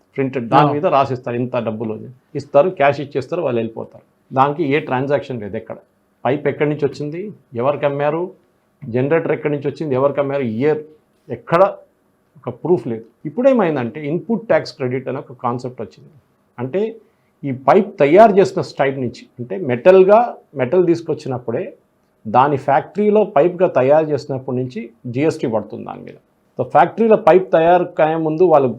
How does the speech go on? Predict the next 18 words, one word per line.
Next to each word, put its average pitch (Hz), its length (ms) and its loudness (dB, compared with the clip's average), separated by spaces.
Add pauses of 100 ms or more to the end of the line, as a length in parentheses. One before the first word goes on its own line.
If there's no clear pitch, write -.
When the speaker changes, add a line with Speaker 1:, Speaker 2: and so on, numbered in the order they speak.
Speaker 1:
రా 143 180 6
మెటీరియల్ 190 420 6
కొనుక్కున్నప్పుడు 139 720 -6
రా 151 160 8
మెటీరియల్ 190 420 6
మీద 175 160 2
జీఎస్టీ 139 360 -2
ఉంటుంది. - 260 -10 (160)
ఆ 120 60 4
రా 165 140 8
మెటీరియల్ 202 480 8
లోడు 170 360 4 (800)
మ్యానుఫ్యాక్చర్కి 185 680 2
అమ్మినప్పుడు 143 400 0
ఇన్‌పుట్ 170 380 0
ట్యాక్స్ 180 260 2
క్రెడిట్ 127 260 -2
తీసుకుంటాడు. 110 440 -10